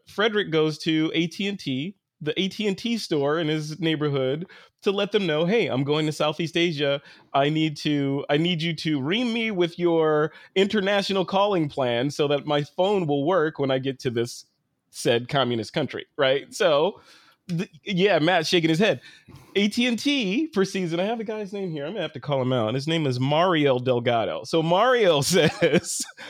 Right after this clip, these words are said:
"Mario proceeds to sell me a plan." on A T and T after I told him, "Dude, I'm going to Vietnam. I just wanna make sure my phone works, you know, all good. I've done this before when I went to Paris, and it,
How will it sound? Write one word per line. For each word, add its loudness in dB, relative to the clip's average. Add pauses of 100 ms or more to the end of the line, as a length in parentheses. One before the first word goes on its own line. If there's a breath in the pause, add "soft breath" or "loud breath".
(160 loud breath)
"Mario 4
proceeds -2
to -2
sell 2
me 0
a 2
plan." 0 (640)
on 2
A 4 (100)
T -2
and -2
T -2
after 0
I 0
told 2
him, -2
"Dude, 2
I'm 0
going 2
to 0
Vietnam. 2
I 2
just -6
wanna 0
make 0
sure -4
my 2
phone 0
works, 0
you 2
know, 4
all 2
good. 2
I've -2
done 2
this -2
before 2
when 4
I 4
went 0
to -8
Paris, 2
and 0
it, 2